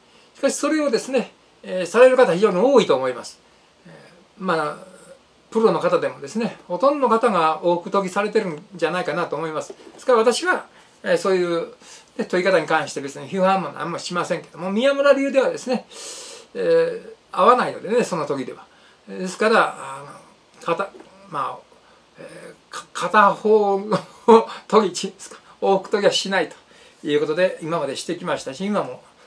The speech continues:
そうですし、これからもそうだということで、えー、まあ、理解していただけたらなと思います。えー、はい、ということでですね、私はこのように、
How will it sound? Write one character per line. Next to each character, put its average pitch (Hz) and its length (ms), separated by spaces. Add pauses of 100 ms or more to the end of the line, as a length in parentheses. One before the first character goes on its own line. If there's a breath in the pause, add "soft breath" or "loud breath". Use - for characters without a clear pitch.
(100)
そ 151 120
う 147 40
で 143 60
す - 80
し、 - 100
こ 185 100
れ 165 80
か 160 100
ら 147 80
も 113 100
そ 175 200
う 143 40
だ 117 60 (580 soft breath)
と - 60
い 165 120
う 151 40
こ 160 60
と 160 100
で、 202 360
え 143 280
ー、 135 40
ま 135 80
あ、 131 60
理 143 100
解 160 200
し - 60
て 160 80
い 151 40
た 165 60
だ 151 60
け 151 60
た 139 60
ら 139 80
な 214 180
と - 280
思 151 200
い 165 80
ま 165 220
す。 - 1160 (200)
え 160 40
ー、 - 1200
は 208 120
い、 196 80
と 214 220
い 226 100
う 226 40
こ 220 80
と 196 80
で 180 60
で 151 100
す - 120
ね、 202 120 (160)
私 202 240
は 226 60
こ 220 80
の 240 80
よ 226 140
う - 20
に、 170 240